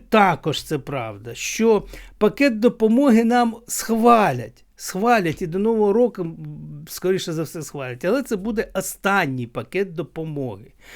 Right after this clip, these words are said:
е, те, що дає Сполучені Штати. Вони ж практично дев'яносто п'ять відсотків все давали нам безкоштовно, щоб ви розуміли.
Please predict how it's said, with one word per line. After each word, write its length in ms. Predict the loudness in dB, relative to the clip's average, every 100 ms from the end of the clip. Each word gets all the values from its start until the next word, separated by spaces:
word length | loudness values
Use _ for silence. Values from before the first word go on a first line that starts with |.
| -20 -20 -20 -8
е, 220 | -6 -4
те, 220 | 2 4
що 220 | 4 0
дає 380 | -4 -4 -2 -2
Сполучені 580 | -2 -6 -6 -6 -4 -6
Штати. 480 | -6 -6 -6 -6 -8
Вони 200 | 0 0
ж 120 | 0 -10
практично 640 | -6 -4 -2 -2 -2 -2 -6
дев'яносто 640 | -2 -2 0 0 -2 -6
п'ять 280 | -6 -4 -6
відсотків 540 | -8 -2 0 0 -2 -12
все 280 | -4 -2
давали 460 | 0 0 0 0 0
нам 220 | -2 -2
безкоштовно, 1400 | 0 4 6 4 0 2 2 2 -2 0 2 0 -2 -6
щоб 220 | -8 -6
ви 120 | -4 -6
розуміли. 460 | -4 -6 -6 -10